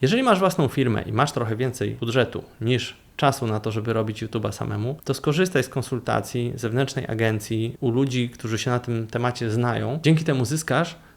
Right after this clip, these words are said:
co najmniej pół roku popełniania błędów we własnym zakresie już na samym starcie. A jeżeli potrzebujesz najszybszych możliwych efektów, to powinieneś zwrócić się do agencji. Natomiast weź pod uwagę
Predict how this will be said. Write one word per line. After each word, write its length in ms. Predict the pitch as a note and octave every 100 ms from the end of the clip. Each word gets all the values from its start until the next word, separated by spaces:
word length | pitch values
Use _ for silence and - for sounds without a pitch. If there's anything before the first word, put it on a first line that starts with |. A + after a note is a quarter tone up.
| _ -
co 100 | C#3
najmniej 260 | E3+ F3+
pół 240 | - F3+ E3+
roku 240 | E3 D#3+
popełniania 580 | D3+ - C#3 C#3 C#3 C3+
błędów 440 | A#2 C#3 C#3 C3
we 100 | A#2
własnym 380 | A2 C#3 C3+ C#3
zakresie 640 | B2 A#2 B2+ A2+ B2+ D#3+ F3+ -
już 140 | F#3
na 80 | G3
samym 280 | - E3+ D3+
starcie. 440 | - G2 G2+ - - -
A 120 | A#2+
jeżeli 340 | B2 C3+ F3
potrzebujesz 800 | - D3 - C#3 B2+ C#3+ G#2 - -
najszybszych 720 | A2+ B2+ C#3+ - E3 - D#3+
możliwych 440 | C3 B2 C#3+ C#3 -
efektów, 600 | - C3+ - - - - _ _ _ _ -
to 100 | A#2
powinieneś 440 | B2+ A#2+ B2+ B2+
zwrócić 360 | G#2+ A#2+ - A2+
się 120 | -
do 140 | A2+
agencji. 480 | G#2 A2 G#2 G2+ - - - - - - _
Natomiast 580 | A2+ A2+ C3+ A2+ A2+ - - _ _
weź 180 | A#2 A2+
pod 180 | - B2+
uwagę 440 | B2+ A2 G#2 -